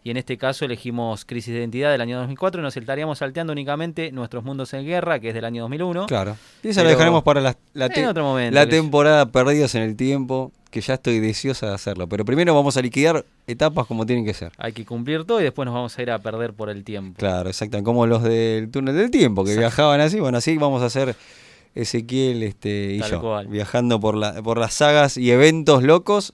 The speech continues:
Speaker 2: eh, de, de los, de los cómics, ¿no? Eh,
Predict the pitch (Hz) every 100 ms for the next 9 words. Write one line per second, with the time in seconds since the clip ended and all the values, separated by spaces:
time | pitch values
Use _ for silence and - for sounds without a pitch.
0 | 196 127 104 104 101 98 98 98 98 98
1 | - - - 101 95 104 85 80 127 170
2 | - - - - _ - 101